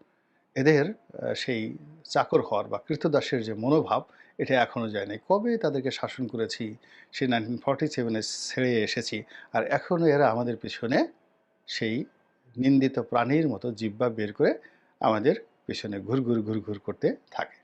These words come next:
এটা পশ্চিমারা মনে করে। তো যাই হোক, তারপর আমরা সেই পশ্চিমাদের তাবেদারি হতে পছন্দ করি,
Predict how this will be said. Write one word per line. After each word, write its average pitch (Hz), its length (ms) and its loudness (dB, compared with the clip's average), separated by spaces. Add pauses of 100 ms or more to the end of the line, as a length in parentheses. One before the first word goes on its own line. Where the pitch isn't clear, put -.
(960)
এটা 165 260 2 (200)
পশ্চিমারা 98 380 -4
মনে 95 220 -10
করে। - 240 -12 (580)
তো 202 80 4
যাই 190 140 6
হোক, 208 140 4
তারপর 180 300 2
আমরা 139 440 4 (280)
সেই - 180 -4
পশ্চিমাদের 113 540 -2
তাবেদারি 110 600 0 (180)
হতে 117 220 -4
পছন্দ 117 420 -2
করি, 107 240 -4